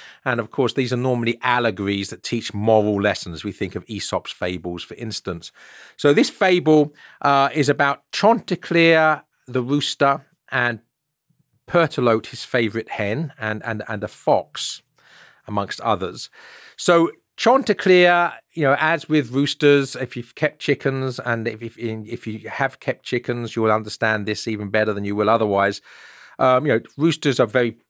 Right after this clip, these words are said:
pompous, right? Prideful. They, they, they, they look after their, their flock. They look after themselves first and foremost. So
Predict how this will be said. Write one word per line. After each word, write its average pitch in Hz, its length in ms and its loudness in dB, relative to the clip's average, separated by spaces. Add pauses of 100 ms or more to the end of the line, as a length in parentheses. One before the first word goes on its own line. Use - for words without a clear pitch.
(600)
pompous, 117 640 -2
right? 101 340 -2
Prideful. 104 640 -2
They, 92 220 -4
they, 90 200 -8
they, 92 220 -6
they 90 180 -6
look 98 220 -6
after 95 280 -2
their, 95 160 -10 (160)
their 92 140 -8
flock. - 380 -2
They 92 100 -10
look 98 160 -8
after 92 240 -2
themselves 107 560 -2
first - 300 -6
and - 80 -14
foremost. 127 460 0 (880)
So 170 360 4